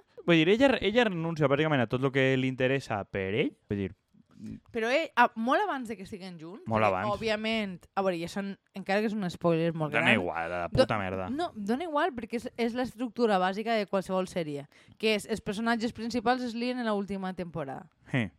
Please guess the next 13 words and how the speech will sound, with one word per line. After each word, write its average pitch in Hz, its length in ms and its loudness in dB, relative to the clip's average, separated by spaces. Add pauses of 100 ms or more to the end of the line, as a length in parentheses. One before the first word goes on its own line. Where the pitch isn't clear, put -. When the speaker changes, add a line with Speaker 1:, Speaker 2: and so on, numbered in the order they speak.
Speaker 2:
No 208 160 2
hay 190 140 0
más. 151 320 -6
Speaker 1:
Ja 113 140 -2
està. - 160 -14 (240)
Speaker 2:
Entonces, 214 280 0
n'hi 208 120 0
ha 214 100 -2
com 208 160 -6
molt 202 260 -8
de... 214 300 -2 (400)
Eh, 226 260 -6 (120)
ara 247 400 6